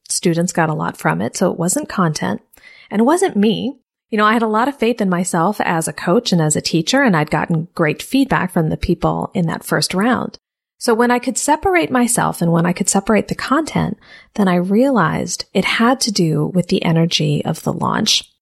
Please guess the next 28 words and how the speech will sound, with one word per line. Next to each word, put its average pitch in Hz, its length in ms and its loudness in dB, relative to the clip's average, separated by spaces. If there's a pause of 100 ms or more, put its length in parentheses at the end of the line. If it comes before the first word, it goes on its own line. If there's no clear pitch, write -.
(320)
And 185 140 4
the 190 180 2
energy 254 440 2
of 208 160 -2
the 202 100 2
launch 175 480 0
was 190 160 2
rooted 185 560 2
in 226 180 2
a 226 60 2
sense 170 440 0
of 190 220 -4 (100)
urgency 180 800 2 (200)
and 180 180 0
pressure. - 580 -4 (540)
And 190 480 2 (220)
whether 214 560 0
I 202 180 0
meant 196 300 2
for 277 240 0
it 247 80 -4
to 220 80 -10
happen 196 340 0
or 160 100 2
not, 160 420 2 (300)
that 190 220 0
sense - 520 0
of 180 260 -2